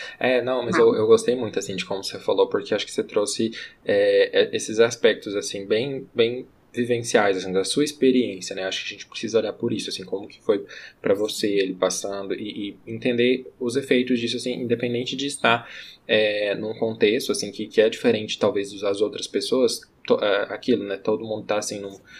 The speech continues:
Speaker 1: num barco, mas não é o mesmo barco, mas, assim, ainda assim,
Speaker 2: Sim.
Speaker 1: todo mundo tá sendo atravessado por isso, assim, tá vendo essa realidade e é difícil entrar em contato com essa realidade.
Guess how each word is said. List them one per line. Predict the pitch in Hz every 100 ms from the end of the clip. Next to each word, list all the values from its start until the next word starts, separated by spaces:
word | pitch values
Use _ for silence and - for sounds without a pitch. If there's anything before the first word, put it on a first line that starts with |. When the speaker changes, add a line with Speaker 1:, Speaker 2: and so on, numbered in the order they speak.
| - - -
Speaker 1:
num | 101
barco, | 101 107 -
mas | 101
não | 104 104
é |
o | 117
mesmo | 113 107 110
barco, | 104 101 110 117
mas, | 117 107 110 -
assim, | 120 123 -
ainda | 110 117 143
assim, | 143 131
Speaker 2:
Sim. | -
Speaker 1:
todo | 139 131
mundo | 127 127
tá | 131
sendo | 123 113 117 123
atravessado | 113 120 110 113 - 110 107 110
por | - 117
isso, | 110 107
assim, | 104 104
tá | 104
vendo | 101 110 135 139
essa | 117
realidade | 107 107 104 98 98 113 120
e | 127
é | 123
difícil | 123 - 117 123
entrar | 120 107
em |
contato | - - - 92
com | -
essa | -
realidade. | 98 101 104 104 95 95